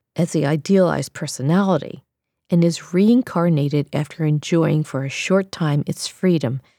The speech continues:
as a planetary spirit almost immediately. In the Hindu sacred books,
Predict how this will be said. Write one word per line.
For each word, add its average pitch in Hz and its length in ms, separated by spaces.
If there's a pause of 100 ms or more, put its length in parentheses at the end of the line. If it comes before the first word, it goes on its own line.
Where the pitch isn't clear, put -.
(180)
as 175 160
a - 40
planetary 202 720
spirit 147 520 (100)
almost 196 480
immediately. 147 800 (1700)
In 214 120
the 240 80
Hindu 208 480
sacred 147 560
books, - 300